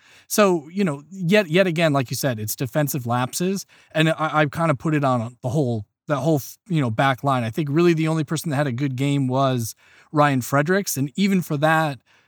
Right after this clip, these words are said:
he made up for his mistakes with the fact that he's super quick. Like, he has the pace that he was able to get back. And I think he did a decent job shutting down Saint-Maximin because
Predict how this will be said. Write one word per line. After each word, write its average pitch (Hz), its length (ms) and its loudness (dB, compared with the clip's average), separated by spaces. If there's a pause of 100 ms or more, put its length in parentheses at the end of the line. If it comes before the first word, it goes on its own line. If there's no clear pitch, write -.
(420)
he 185 180 4
made 180 260 6
up 170 160 4
for 160 280 2
his 143 220 0
mistakes 156 520 0
with 147 80 -2
the 135 80 -2
fact 143 240 2
that 120 100 -4
he's 131 180 0
super - 640 -4
quick. - 380 -6
Like, 123 160 -4
he 170 160 0
has 156 300 2
the - 100 -12
pace 160 460 -2 (260)
that 135 100 0
he 156 80 4
was 151 160 2
able 147 220 2
to 131 80 0
get 123 240 -2
back. 135 360 0 (220)
And 139 120 0
I 139 80 4
think 170 180 0
he 202 100 2
did 180 180 4
a 147 80 4
decent 135 460 0
job 139 500 2 (220)
shutting 156 360 4
down 151 380 6
Saint-Maximin 135 840 2
because 123 480 -2